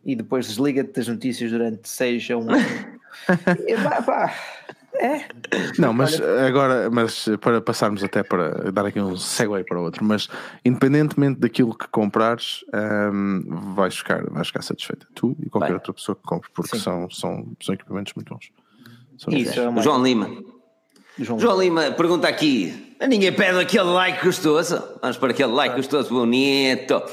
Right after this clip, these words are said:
Speaker 2: Eh, e, e pronto. Ah, pumba, tá a ver, Daniel Oliveira? Mas é só
Speaker 3: Olha, eu
Speaker 2: porque
Speaker 3: estava a
Speaker 2: também
Speaker 3: dizer,
Speaker 2: estou um bocado com o Filipe.
Speaker 3: foste, foste com, isto, isto, pá, isto, isto, isto é comprado, não é? Tu é que tens
Speaker 1: Não,
Speaker 3: para
Speaker 1: e,
Speaker 3: aqui
Speaker 1: e
Speaker 3: estas
Speaker 1: este ca-,
Speaker 3: coisas.
Speaker 1: a, a câmara, a câmara do, do Pro é tripla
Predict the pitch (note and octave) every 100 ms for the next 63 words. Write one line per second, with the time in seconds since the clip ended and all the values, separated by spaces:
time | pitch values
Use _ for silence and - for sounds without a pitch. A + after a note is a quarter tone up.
0 | - - - - _ - A2 A2+ A2 A2
1 | - A#2 A#2 A#2 - A#2 - F#2 E2 -
2 | - D#2+ - B2+ G#2+ D#2+ F2+ F2+ G2 F#2+
3 | G2+ G2+ F#2+ F2+ F#2 G#2 B2 A#2 A2+ D3+
4 | C#3 C3 C3+ C#3 C#3+ D3+ A#2+ A#2 C3 B2
5 | C#3 - B2+ A2+ G2+ C3 - - - -
6 | D3 C3 D3 - _ - - D3+ C3+ -
7 | - - - - A#2+ B2 C#3 C#3+ A2 G#2+
8 | E2+ G2 _ - G2 - - - G#3 -
9 | G2 F#2 - - - - G2 A#2 - C3
10 | G#2+ F#2+ - - - - - - - D#3
11 | - - C#3+ C3+ B2+ B2+ - A#2+ - C3
12 | A#2+ A#2 A#2 A#2 - - A#2 - - A#2+
13 | A2+ B2+ A#2+ C3+ - E3 D#3+ D#3 D#3